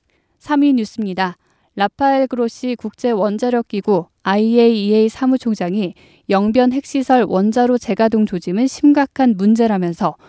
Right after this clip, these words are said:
북한의 핵 활동 제한에 관한 국제적 의무 준수를 촉구했습니다. 그는 현지 시간 십삼 일 아이에이이에이 이사회에서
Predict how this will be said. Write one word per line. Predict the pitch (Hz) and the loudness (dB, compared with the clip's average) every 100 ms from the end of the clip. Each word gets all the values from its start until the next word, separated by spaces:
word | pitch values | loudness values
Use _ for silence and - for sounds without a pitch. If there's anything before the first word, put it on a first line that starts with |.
| _ _ | _ _
북한의 | - 214 226 220 233 | -16 -4 0 2 2
핵 | 240 302 - | 0 -4 -2
활동 | 294 - 262 | -2 0 -2
제한에 | 254 214 220 220 | 0 2 2 0
관한 | 208 175 208 196 - _ _ | -2 -2 -2 -2 -6 _ _
국제적 | - 202 - 233 226 233 - | -14 -12 -2 0 0 -2 -2
의무 | 202 226 247 240 | 0 2 2 2
준수를 | 202 196 190 180 247 | -2 -2 -2 -4 -4
촉구했습니다. | - - _ 269 226 - 185 165 156 - _ _ _ _ _ _ | -8 -16 _ 0 0 -4 -6 -6 -10 -14 _ _ _ _ _ _
그는 | 208 226 247 | 0 2 2
현지 | 254 285 285 | 2 2 0
시간 | - 254 | -4 -4
십삼 | 247 - - 254 226 | -4 -8 -6 -2 -2
일 | - - _ _ | -4 -14 _ _
아이에이이에이 | 190 208 226 233 226 196 208 220 | -2 0 2 2 2 0 0 0
이사회에서 | 208 185 220 196 175 175 208 | -2 -4 -2 -2 -4 -4 -4